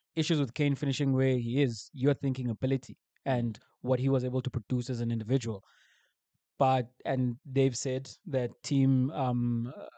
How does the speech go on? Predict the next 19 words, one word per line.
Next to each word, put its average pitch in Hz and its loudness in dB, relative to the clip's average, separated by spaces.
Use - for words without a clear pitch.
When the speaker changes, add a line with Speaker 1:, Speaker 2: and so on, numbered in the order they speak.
Speaker 1:
performance 127 -4
comes 123 -2
into 135 -4
it. 131 -4
Speaker 2:
Mm-hmm. 95 -10
Speaker 1:
And 147 2
it's 151 0
like, 139 -2
but 123 -14
then 139 -2
if 139 -4
you 139 0
play 151 -2
for 143 -6
teams 139 -2
that 117 -8
suck - -2
or 123 -2
not 123 -2